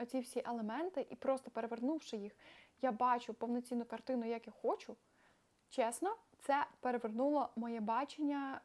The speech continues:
е, і моє життя на сто вісімдесят. І так ви можете примінити до будь-чого. До чого ви боїтеся, що, який досвід у вас був. Просто переверніть цей досвід. Переверніть його і подивіться на це з іншої сторони. Це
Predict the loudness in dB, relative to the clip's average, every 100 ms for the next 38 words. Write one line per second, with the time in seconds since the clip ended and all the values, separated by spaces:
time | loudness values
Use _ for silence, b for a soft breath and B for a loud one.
0 | _ -6 -2 -2 -2 -2 0 0 0 -2
1 | -2 -2 0 0 0 -2 -4 -10 _ _
2 | -20 -2 0 0 -4 -6 -4 -4 -6 -10
3 | b b b b b _ -6 4 4 4
4 | 4 2 0 -2 0 2 2 2 0 0
5 | 2 -2 -4 -8 -8 -8 -12 _ -4 -2
6 | 2 2 2 0 2 0 0 -6 -8 -10
7 | -4 -2 -2 -4 -2 2 6 6 4 0
8 | -2 -2 -2 -2 -6 -12 B B B 2
9 | 4 4 2 0 4 4 4 4 2 -2
10 | -8 -6 -6 -6 -12 -16 _ _ _ _
11 | _ _ _ _ _ _ -4 4 6 6
12 | 4 2 2 -4 -4 -2 0 0 0 -2
13 | 0 -2 0 0 0 -2 -4 -4 -4 -6
14 | -8 b b b b -2 2 2